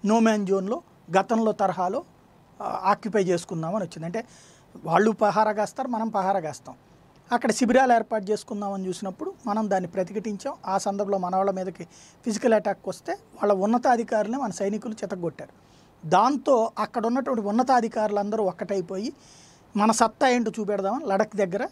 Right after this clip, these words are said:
ముందుకొచ్చారు. మనం ఇక్కడ సైన్యం ముందుకెళ్ళి వాళ్ళని ఆపింది. అక్కడ మళ్ళీ, ఆ, ఒక కన్ఫ్రంటేషన్ జరిగింది, తోపులాట జరిగింది.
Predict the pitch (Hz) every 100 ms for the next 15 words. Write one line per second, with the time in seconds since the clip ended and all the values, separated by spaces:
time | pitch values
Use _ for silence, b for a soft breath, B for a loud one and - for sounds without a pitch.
0 | - _ - 220 220 190 - 165 - _
1 | _ _ _ - 349 311 320 - 254 247
2 | 240 233 277 - - 214 214 220 208 240
3 | 392 - 196 185 175 165 131 123 _ b
4 | b b b - 277 220 285 269 233 233
5 | 320 - _ _ 269 254 208 196 185 202
6 | 208 185 160 - _ _ _ 233 226 220
7 | 226 220 - 202 190 202 233 247 - -
8 | 226 220 208 190 190 185 214 330